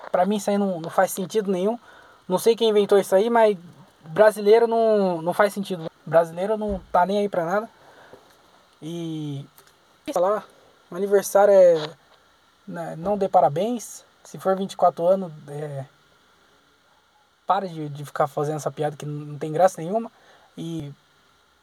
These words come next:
e é um infeliz aniversário agora, porque eu decidi que eu gostei dessa palavra, vou colocar o nome do episódio de infeliz aniversário. Eu ia colocar o nome de,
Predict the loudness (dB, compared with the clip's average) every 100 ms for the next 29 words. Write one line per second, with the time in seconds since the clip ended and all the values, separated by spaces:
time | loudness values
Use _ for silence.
0 | _ -8 -8 -4 -2 -2 -4 -4 -4 -6
1 | -4 -4 -4 -6 -6 -6 -8 -10 -8 -8
2 | -12 -14 -8 -8 -6 -8 -8 -2 2 4
3 | 4 2 0 2 4 2 2 -4 2 2
4 | 2 -10 -10 -6 -4 -2 -2 -2 -2 -2
5 | 0 2 0 6 6 6 2 -4